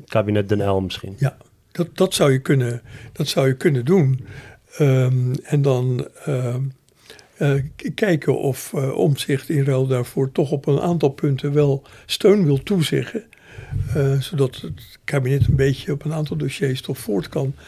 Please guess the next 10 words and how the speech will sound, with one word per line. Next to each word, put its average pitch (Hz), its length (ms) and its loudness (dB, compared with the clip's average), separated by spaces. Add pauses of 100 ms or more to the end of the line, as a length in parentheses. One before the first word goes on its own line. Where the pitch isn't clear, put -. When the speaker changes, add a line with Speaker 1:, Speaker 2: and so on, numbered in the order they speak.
(180)
Speaker 2:
zonder, 143 480 0
eh, 147 300 -4
al 139 240 -2 (160)
iedere 165 260 2
keer, 190 380 0 (600)
eh, 156 180 -2
een, 143 280 2
een 139 220 2
nieuwe 151 280 6
Kamerle-, 156 580 -2